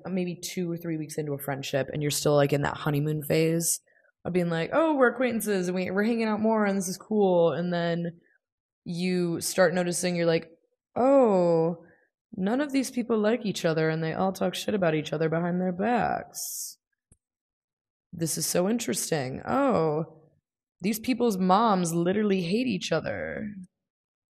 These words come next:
As in, like, this girl, two different girls telling me my mom doesn't want me to be friends with her.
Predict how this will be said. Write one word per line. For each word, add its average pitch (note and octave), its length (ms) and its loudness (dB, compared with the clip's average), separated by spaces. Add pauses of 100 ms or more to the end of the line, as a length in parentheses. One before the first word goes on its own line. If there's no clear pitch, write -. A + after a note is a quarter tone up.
(120)
As F3 220 0
in, F#3 200 0
like, E3+ 380 -2 (380)
this - 80 -20
girl, F#3+ 400 4
two A#3 220 -2
different G#3 260 2
girls G3+ 260 0
telling F#3+ 320 0
me F3 280 -2
my F3 260 0
mom E3+ 300 0
doesn't F3 240 2
want F3 160 -2
me F3 80 -2
to E3+ 60 -2
be D#3+ 120 -2
friends G3+ 340 -2
with E3 120 -2
her. D3 440 2